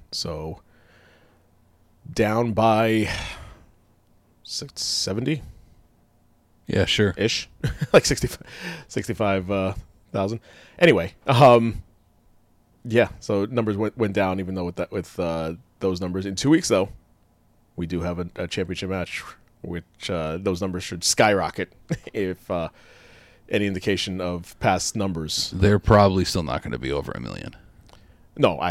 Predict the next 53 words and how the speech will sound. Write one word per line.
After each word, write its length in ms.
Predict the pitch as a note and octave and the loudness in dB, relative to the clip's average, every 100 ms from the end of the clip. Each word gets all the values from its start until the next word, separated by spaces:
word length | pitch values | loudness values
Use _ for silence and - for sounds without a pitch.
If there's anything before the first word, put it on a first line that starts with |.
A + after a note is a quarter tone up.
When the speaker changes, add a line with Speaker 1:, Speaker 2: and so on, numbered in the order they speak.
| E2+ | -2
Speaker 1:
I, 80 | F2+ - - | -4 -4 -4
I 80 | E2 | -4
doubt 280 | - D#2 D2+ | -2 -2 -2
Speaker 2:
I 20 | |
Speaker 1:
it. 40 | |
Speaker 2:
don't 100 | E2 | -4
see 200 | - G2 | -2 0
N 100 | F2+ F2+ | 2 0
X 100 | - | 0
T 140 | F#2 | 0
going 260 | F2+ F2 F2+ | 2 0 0
over 180 | E2+ | -2
a 60 | F2 | -2
million 280 | F2 F2 E2+ | -4 -4 -6
for 180 | - E2+ | -4 -2
at 60 | |
least 180 | F2 E2+ | -2 -4
a 40 | - | -4
couple 280 | - - - | -6 -6 -6
of 60 | |
years. 260 | E2 D#2+ E2+ | -4 -4 -6
If, 340 | - - - - | -8 -10 -18 -10
if 100 | F2 G2 | -6 -2
they 160 | G2 | -2
stay 280 | - - B2+ | 0 2 4
on 200 | B2+ A#2 | 6 4
this 140 | A2+ | 2
trajectory, 760 | - A2 F#2+ G2+ - G#2+ A2+ A2+ - | 0 -2 4 4 4 2 4 2 2
I 80 | F#2 | 0
would 180 | F2+ F2 | 0 2
say 240 | F2+ E2+ | 2 4
it 100 | E2+ | 2
takes 200 | G2+ E2+ | 2 2
at 80 | E2 | 2
least 220 | E2 D2 D#2 | 0 -2 -4
another 260 | D2 D2 | -4 -4
year, 280 | C2+ C#2 B1+ | -4 -4 -4
year 180 | A#1 A#1 | -4 -8
and 80 | - | -8
a 40 | |
half. 220 | - - | -8 -4
Speaker 1:
Their 140 | F2+ G#2 | 0 2
first 260 | A#2+ G#2 | 2 0
night 160 | A2 A2 | 0 -2
apparently 400 | F#2 E2+ E2 E2 | -2 -4 -4 -8
drew, 440 | E2 F2 E2+ E2+ | -8 -6 -4 -4
uh, 80 | D#2 | -4
eight 120 | - F#2 | -2 -4
hundred 220 | F#2+ F2 | -4 -6
and 100 | E2+ | -2
five 260 | G2 G2 | 0 0
thousand 300 | F#2+ B1+ C2+ | 0 -6 -8
viewers 340 | C2 A#1+ - | -10 -10 -10